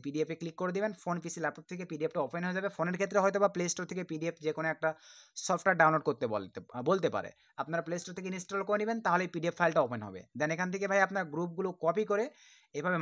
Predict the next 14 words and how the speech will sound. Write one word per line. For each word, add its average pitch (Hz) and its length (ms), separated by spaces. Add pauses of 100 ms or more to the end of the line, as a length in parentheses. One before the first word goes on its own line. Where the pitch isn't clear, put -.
মার্কেটিং 175 320
করে 208 160 (100)
উড়াধুরা 175 280
একটা 180 180
আর্নিং 170 180
জেনারেট 156 280
করে 175 100
নেবেন। 190 200 (120)
ঈদ 165 140
স্পেশাল 190 360
উপলক্ষে 190 340
ভাই 190 240
আমি 165 100
আপনাদেরকে 160 360